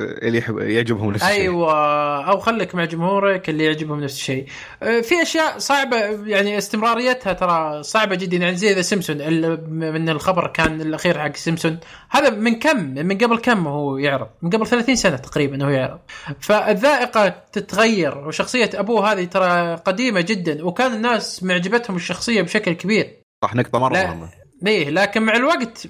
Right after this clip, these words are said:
Speaker 2: بدأت الناس خلاص تتغير، بدأت الم-، بدأ المشاهد يتغير، بدأ المشاهد يشوف أشياء ثانية، بدأ يعرف أشياء ثانية،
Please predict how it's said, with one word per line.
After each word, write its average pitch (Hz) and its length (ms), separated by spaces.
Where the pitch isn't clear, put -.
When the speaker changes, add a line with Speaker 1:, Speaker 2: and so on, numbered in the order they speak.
Speaker 2:
بدأت 196 380
الناس 190 320
خلاص 196 280
تتغير، 170 580
بدأت 175 380
الم-، 170 180
بدأ 190 220
المشاهد 170 480
يتغير، 156 580
بدأ 165 200
المشاهد 165 360
يشوف 160 240
أشياء 156 220
ثانية، 160 300
بدأ 160 160
يعرف 165 300
أشياء 156 260
ثانية، 156 400